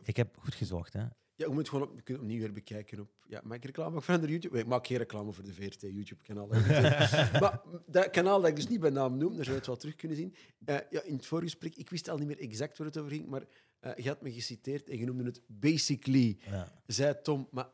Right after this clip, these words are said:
Speaker 2: basically,
Speaker 1: Omdat,
Speaker 2: een
Speaker 1: omdat
Speaker 2: citaat is een citaat en basically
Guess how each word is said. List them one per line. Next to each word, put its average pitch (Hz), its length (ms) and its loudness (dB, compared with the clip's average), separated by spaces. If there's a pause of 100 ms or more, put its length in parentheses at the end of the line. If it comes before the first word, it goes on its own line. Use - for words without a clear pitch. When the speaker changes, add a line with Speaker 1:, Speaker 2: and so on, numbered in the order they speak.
(120)
Speaker 2:
basically, 131 440 2
Speaker 1:
Omdat, 165 120 0 (100)
Speaker 2:
een 151 80 4
Speaker 1:
omdat 127 140 4
Speaker 2:
citaat 196 300 4
is 143 60 -4
een 135 60 -4
citaat 139 460 -2
en 117 200 -6
basically 143 720 -2